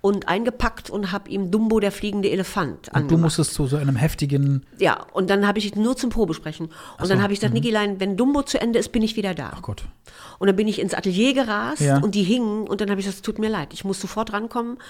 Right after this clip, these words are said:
Speaker 1: sonst kann ich nicht.“
Speaker 2: Mhm.
Speaker 1: Und dann haben die alles umgebaut und dann guckte ich aber auf die Uhr und sag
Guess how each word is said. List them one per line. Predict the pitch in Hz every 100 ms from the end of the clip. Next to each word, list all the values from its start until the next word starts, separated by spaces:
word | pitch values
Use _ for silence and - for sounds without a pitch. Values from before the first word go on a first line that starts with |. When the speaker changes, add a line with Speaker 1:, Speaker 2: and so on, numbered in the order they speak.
| -
Speaker 1:
sonst | - 196
kann | - 180
ich | 147
nicht.“ | 135 - -
Speaker 2:
Mhm. | 147 139 175 - - - -
Speaker 1:
Und | 175
dann | 185
haben | 214
die | 196
alles | 208 208
umgebaut | 247 302 269 170 131 175 240 - - - - - _ _
und | 185
dann | 185 175
guckte | 226 -
ich | -
aber | 196 -
auf | -
die | 202
Uhr | - 247 190 220 302 - - _ _ _ _ _ -
und | 202 -
sag | 208 202 -